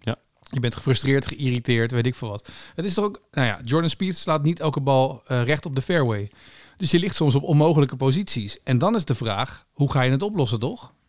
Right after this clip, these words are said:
Speaker 2: Dat is een beetje waar het om gaat.
Speaker 1: Ja.
Speaker 2: En die oplossing moet je dus weer in het moment zitten. En dat heet dan, eh, voor de een is dat visualiseren, hoe ga ik hem slaan, wat ga ik doen?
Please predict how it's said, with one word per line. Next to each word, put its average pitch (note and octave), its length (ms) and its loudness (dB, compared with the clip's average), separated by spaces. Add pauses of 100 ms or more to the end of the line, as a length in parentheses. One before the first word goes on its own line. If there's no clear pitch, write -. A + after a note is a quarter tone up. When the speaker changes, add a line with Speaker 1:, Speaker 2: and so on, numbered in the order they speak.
Speaker 2:
Dat F3+ 180 2
is G3 80 0
een C3+ 80 4
beetje A2+ 260 0
waar A2+ 140 0
het A2 100 -2
om A#2 80 2
gaat. D#3 400 -6
Speaker 1:
Ja. A2+ 160 -10 (680)
Speaker 2:
En D3+ 100 2
die D3+ 100 4
oplossing F3+ 420 4
moet F3 120 6
je F3 80 0
dus B2 140 0
weer B2 140 0
in A#2+ 280 4 (500)
het C3+ 180 0
moment C3 380 6
zitten. B2 520 -2 (540)
En B2 120 2
dat C3 300 0
heet A#2+ 240 0
dan, A2+ 260 -2
eh, A2 80 -8
voor A2+ 180 -8
de A2+ 60 -6
een B2+ 60 0
is B2 60 2
dat A2 120 -2
visualiseren, A#2 600 2
hoe A#2+ 100 -2
ga A2 100 2
ik G#2 60 0
hem A2+ 100 -4
slaan, C3+ 240 0
wat A#2+ 120 -2
ga A2 120 -4
ik G#2+ 100 -6
doen? C#3 280 2